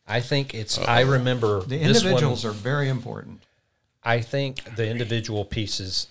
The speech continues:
Speaker 1: is, is important. And this one about the barriers of learning and change,
Speaker 3: Oh,
Speaker 1: that
Speaker 3: yeah.
Speaker 1: reputa-, uh, reputational disadvantage.
Speaker 3: Yeah.
Speaker 1: Um,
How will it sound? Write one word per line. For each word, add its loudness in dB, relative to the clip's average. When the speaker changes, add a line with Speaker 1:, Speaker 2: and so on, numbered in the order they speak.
Speaker 1:
is, -6
is -4
important. -4
And -4
this -2
one 0
about 2
the 2
barriers 2
of -2
learning -2
and -8
change, -4
Speaker 3:
Oh, -16
Speaker 1:
that -2
Speaker 3:
yeah. -12
Speaker 1:
reputa-, -2
uh, -2
reputational -4
disadvantage. -6
Speaker 3:
Yeah. -6
Speaker 1:
Um, 2